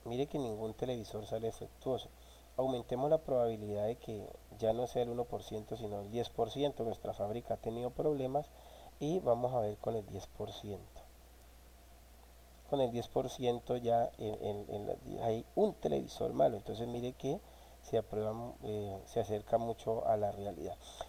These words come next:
Pero entonces hay que entender que Bernoulli es una sola de, es una sola, eh, prueba. Luego vamos a ver, eh, otra distribución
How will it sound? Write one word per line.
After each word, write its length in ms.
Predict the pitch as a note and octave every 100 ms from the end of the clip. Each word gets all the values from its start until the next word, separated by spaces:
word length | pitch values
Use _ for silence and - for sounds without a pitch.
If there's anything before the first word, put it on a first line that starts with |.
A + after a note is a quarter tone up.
| -
Pero 200 | - D#3
entonces 340 | E3+ E3 D#3 D#3
hay 100 | D3
que 140 | -
entender 400 | C#3+ D3 C#3 C3+
que 160 | - D3
Bernoulli 480 | D3+ C#3+ C#3 C#3 C3
es 240 | - - -
una 320 | D#3+ E3 E3+
sola 440 | - C3+ C3+ C#3 - -
de, 260 | B2+ C3 - - - - - - -
es 160 | A#2 -
una 180 | B2 A#2
sola, 420 | - A#2 A2+ A#2+ -
eh, 220 | - G#2+ -
prueba. 220 | A2+ G#2 - - - - -
Luego 300 | B2 C3 D3+
vamos 320 | D3 D#3 D3+
a 100 | C#3+
ver, 340 | A#2 A2+ A#2 - -
eh, 360 | B2+ B2 A2 F#2+ - - - - - - - - - - -
otra 300 | B2+ C#3+ C#3+
distribución 920 | C#3+ - D3 D3+ D3+ - C3+ C#3+